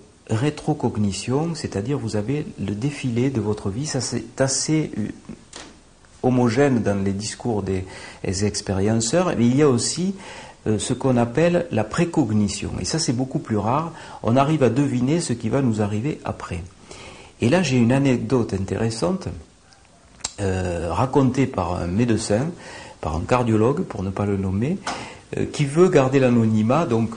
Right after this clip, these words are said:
il m'a envoyé un courrier très gentil. Je faisais une, une conférence à l'amphithéâtre de médecine à Toulouse, et, euh, cette expé-, cette, euh, conférence était reliée par télémédecine à d'autres hôpitaux.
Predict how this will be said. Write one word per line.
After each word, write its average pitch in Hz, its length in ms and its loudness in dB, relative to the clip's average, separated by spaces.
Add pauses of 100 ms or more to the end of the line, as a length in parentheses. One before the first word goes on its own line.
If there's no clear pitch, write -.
(240)
il 101 120 0
m'a 101 160 0 (500)
envoyé 110 360 4
un 95 100 0
courrier 107 400 0
très 107 160 -2
gentil. 104 380 0
Je 131 80 -2
faisais 117 320 2
une, 101 320 2 (420)
une 101 340 0
conférence 117 680 0
à 92 80 -2
l'amphithéâtre 95 580 -4
de 87 80 -4
médecine 92 420 -4
à 87 120 -6
Toulouse, 139 420 -2 (580)
et, 117 260 4
euh, - 100 0
cette - 240 -2
expé-, 117 380 0
cette, - 340 -2
euh, 98 160 0
conférence 143 460 0
était 131 180 0
reliée 117 320 2
par 127 160 -4
télémédecine 117 540 0
à 123 60 -2
d'autres 110 520 -2
hôpitaux. 117 500 -2